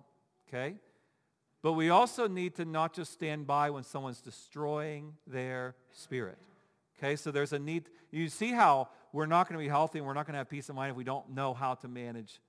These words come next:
this tension. So if the Bible clearly says it, hold someone accountable to. But if there's differing, uh, interpretations of it reasonably, then let it go. Uh, so, and we use this example a lot. So if there's someone,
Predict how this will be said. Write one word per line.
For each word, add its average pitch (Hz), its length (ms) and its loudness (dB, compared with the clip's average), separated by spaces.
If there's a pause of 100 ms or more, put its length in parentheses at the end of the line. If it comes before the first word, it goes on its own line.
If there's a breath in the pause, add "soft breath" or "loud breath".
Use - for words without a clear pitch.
(120)
this 110 340 -10 (300)
tension. - 400 -10 (220 soft breath)
So 147 120 -4
if 127 80 -4
the 135 80 -4
Bible 170 320 6
clearly 185 380 0
says 160 320 4
it, 220 100 0 (280)
hold 160 240 -2
someone 160 200 -4
accountable 135 380 -2
to. 107 180 -12
But 117 140 -6
if 123 140 -8
there's 135 220 0
differing, 156 640 -6 (300 soft breath)
uh, 127 280 -2 (500)
interpretations 156 920 -2
of 147 160 2
it 151 140 -2
reasonably, 170 640 -4 (160 loud breath)
then 135 120 -10
let 143 160 -2
it 131 140 -8
go. 127 380 -6 (340 soft breath)
Uh, 127 200 -2
so, 190 280 2
and 170 100 -2
we 185 100 0
use 185 180 -2
this 175 180 -6
example 156 560 0
a 127 60 0
lot. 131 340 0
So 151 160 0
if 143 140 -4
there's 196 240 2
someone, 196 580 2